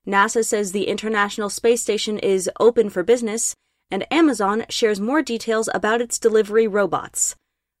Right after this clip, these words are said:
Here's your Daily Crunch for June seventh, two thousand nineteen. First up, Facebook is finally ready to reveal details about its cryptocurrency,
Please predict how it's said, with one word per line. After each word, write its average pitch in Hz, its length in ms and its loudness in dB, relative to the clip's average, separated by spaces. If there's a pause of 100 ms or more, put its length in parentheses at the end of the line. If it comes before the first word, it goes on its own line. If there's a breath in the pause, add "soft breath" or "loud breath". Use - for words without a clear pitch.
Here's 180 220 2
your 185 80 -2
Daily 196 260 2
Crunch 202 380 -4
for 185 100 -2
June 196 260 -2
seventh, 226 540 -2
two 233 180 -4
thousand 208 400 0
nineteen. 180 600 -6 (1400)
First 262 320 2
up, 262 200 2
Facebook 330 560 2
is 226 160 2
finally 311 520 4
ready 226 260 2
to 240 140 -6
reveal 208 320 2
details 190 560 -4
about 175 240 0
its 196 160 -4
cryptocurrency, 160 1000 -2